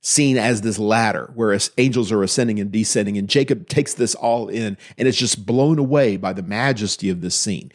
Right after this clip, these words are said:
this incredible picture of how God connects with us. Surely the most beautiful thing he'd ever seen. It staggers the imagination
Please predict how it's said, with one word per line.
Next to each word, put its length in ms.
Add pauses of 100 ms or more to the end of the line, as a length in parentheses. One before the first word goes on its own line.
(180)
this 160
incredible 680
picture 480 (360)
of 160
how 300
God 400
connects 640
with 420
us. 460 (400)
Surely 320
the 80
most 280
beautiful 300
thing 200
he'd 240
ever 160
seen. 400 (800)
It 120
staggers 580
the 100
imagination 840